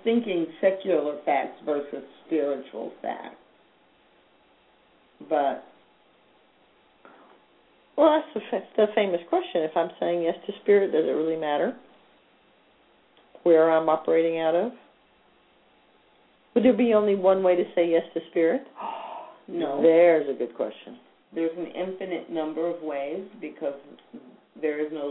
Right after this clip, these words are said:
Speaker 1: limit in spirit. Spirit is infinite intelligence operating in, as, and through each one of us, and so there's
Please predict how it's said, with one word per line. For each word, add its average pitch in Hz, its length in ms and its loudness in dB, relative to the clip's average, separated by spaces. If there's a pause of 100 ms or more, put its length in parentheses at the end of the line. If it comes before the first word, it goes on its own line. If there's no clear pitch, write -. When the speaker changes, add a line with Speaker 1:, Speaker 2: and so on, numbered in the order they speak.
Speaker 1:
limit 156 360 -10 (520)
in 143 200 -14 (160)
spirit. 147 480 -8 (720)
Spirit 151 280 -2
is 143 100 -10 (280)
infinite 160 480 -8
intelligence 147 720 -10 (120)
operating 147 720 -10 (960)
in, 156 400 -2
as, 143 220 -8 (100)
and 143 200 -10
through 151 260 -6
each 156 180 -10 (100)
one 147 200 -10
of 143 160 -12
us, 156 160 -10 (100)
and 147 120 -14 (120)
so 139 240 -6
there's 139 300 -8